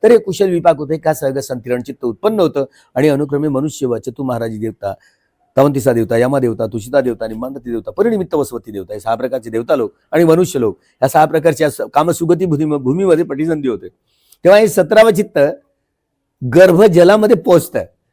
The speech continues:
तेव्हा हा या वर्तमान जीवनातला,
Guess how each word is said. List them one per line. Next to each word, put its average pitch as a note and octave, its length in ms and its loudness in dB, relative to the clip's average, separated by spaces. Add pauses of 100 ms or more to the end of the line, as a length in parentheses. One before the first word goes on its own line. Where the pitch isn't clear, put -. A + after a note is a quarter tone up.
(1500)
तेव्हा F#3+ 300 6
हा F3 340 6
या F3 240 6
वर्तमान F#3+ 720 4
जीवनातला, D3 760 2